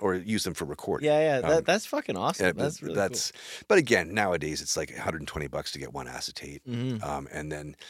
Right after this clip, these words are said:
Speaker 1: you know, you almost wanna do, like, a little mini run of, of scratch records
Speaker 2: Yeah.
Speaker 1: and then se-, maybe sell some too, you know. But, but, eh, but yeah, I just, that, that, I love,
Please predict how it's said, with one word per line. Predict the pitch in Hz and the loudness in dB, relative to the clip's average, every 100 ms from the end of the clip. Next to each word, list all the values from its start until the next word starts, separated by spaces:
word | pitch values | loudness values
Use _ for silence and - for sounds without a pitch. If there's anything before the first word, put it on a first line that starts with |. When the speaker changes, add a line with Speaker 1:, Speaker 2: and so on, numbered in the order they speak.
| - - - _ _ _ _ | -20 -20 -20 _ _ _ _
Speaker 1:
you | 135 101 | 0 2
know, | |
you | 92 | 4
almost | 101 92 - | 2 0 -2
wanna | 85 | -4
do, | 73 85 | -4 -4
like, | 76 76 | -4 -4
a | |
little | 76 80 | -6 -6
mini | 71 76 73 | -6 -8 -8
run | 69 73 73 | -6 -6 -6
of, | 69 - - | -8 -12 -12
of | 78 | -8
scratch | - 80 71 - | -4 -4 -4 -6
records | 69 - 71 | -8 -6 -4
Speaker 2:
Yeah. | 110 | -4
Speaker 1:
and | 76 | -4
then | 71 | -8
se-, | 69 - 71 | -6 -6 -6
maybe | 78 69 | -10 -6
sell | - 71 | -4 -4
some | - 57 - | -4 -8 -10
too, | - 67 - | -12 -14 -16
you | 71 | -16
know. | 76 - | -16 -8
But, | 80 - | -8 -2
but, | 87 - _ _ _ - | -2 -2 _ _ _ -12
eh, | 107 - - | -10 -10 0
but | - 117 | 4 8
yeah, | 160 123 | 10 10
I | 110 | 8
just, | 123 - 139 | 2 -4 2
that, | 123 117 | 4 4
that, | 123 127 123 - - - _ - | 6 6 4 -6 -20 -20 _ 4
I | 120 | 6
love, | 127 135 143 120 | 10 10 8 2